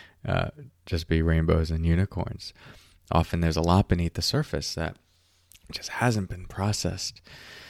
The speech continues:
and we've skillfully been avoiding much of our lives. I mean, this is what most people are doing on a daily basis, just using work and distraction and the agenda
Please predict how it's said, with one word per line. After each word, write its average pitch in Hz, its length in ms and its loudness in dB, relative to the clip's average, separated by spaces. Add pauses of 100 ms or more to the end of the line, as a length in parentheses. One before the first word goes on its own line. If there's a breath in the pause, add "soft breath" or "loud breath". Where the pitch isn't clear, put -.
(280 loud breath)
and 90 520 4
we've 90 460 2
skillfully 107 680 2
been 85 320 2
avoiding 90 640 2 (120)
much 90 180 0
of 82 80 -4
our 80 100 2
lives. 82 380 0
I - 40 2
mean, 90 160 6
this 87 160 2
is 80 140 0
what 85 140 2
most 82 240 2
people 82 240 2
are 82 60 6
doing 82 300 2
on 80 120 2
a 78 40 0
daily 85 300 0
basis, 82 600 0
just - 220 -10 (180)
using 82 640 0
work 82 340 4
and 82 140 0
distraction 82 800 2
and 87 260 -2 (640 loud breath)
the 85 340 6
agenda 85 600 6